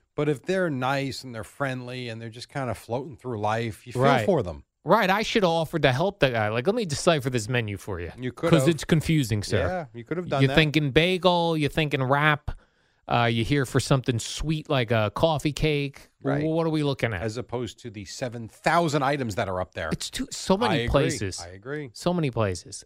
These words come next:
Speaker 2: And they
Speaker 1: I
Speaker 2: may have great options, but what, like, you ever go into a
Speaker 1: A diner?
Speaker 2: a, well, <laughs> a diner
Speaker 1: Which is
Speaker 2: is the
Speaker 1: insane.
Speaker 2: classic. Where they have all this food,
Speaker 1: Yeah.
Speaker 2: I don't know.
Speaker 1: All right, tell me about it.
Speaker 2: But a place like, um, um, Playa Bowls.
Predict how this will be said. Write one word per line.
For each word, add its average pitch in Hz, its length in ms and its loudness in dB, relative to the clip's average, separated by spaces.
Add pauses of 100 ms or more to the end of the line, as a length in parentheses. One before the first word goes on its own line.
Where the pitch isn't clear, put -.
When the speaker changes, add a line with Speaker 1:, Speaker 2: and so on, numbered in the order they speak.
(140)
Speaker 2:
And 175 120 6
they 202 80 4
Speaker 1:
I 220 40 2
Speaker 2:
may 240 200 0
have 208 220 0
great 196 240 2
options, 196 480 -2
but 151 220 4
what, 180 240 2 (240)
like, 175 100 4
you 226 60 4
ever 302 160 -2
go 247 180 4
into 185 340 0
a 147 460 0
Speaker 1:
A 104 80 -2
diner? 107 540 0 (160)
Speaker 2:
a, 151 80 -2
well, 156 260 2
<laughs> - 40 4
a 226 120 8 (160)
diner 220 380 4
Speaker 1:
Which 120 160 0
is 120 80 2
Speaker 2:
is 139 160 2
the 135 80 4
Speaker 1:
insane. - 120 0
Speaker 2:
classic. 135 560 4 (500)
Where 160 280 2
they 170 160 2
have 147 300 4
all 143 160 4
this 143 240 0
food, 143 440 0
Speaker 1:
Yeah. 123 240 -6
Speaker 2:
I 113 100 2
don't 120 340 2
know. 117 400 0
Speaker 1:
All - 40 -18
right, - 200 -12
tell 113 160 -6
me 95 100 -10
about 71 280 -12
it. - 80 -16 (180)
Speaker 2:
But 170 160 4
a 170 60 0
place 240 420 -2
like, 180 260 -2
um, 131 540 0 (340)
um, 123 720 -8 (880)
Playa 131 480 2
Bowls. 95 580 -6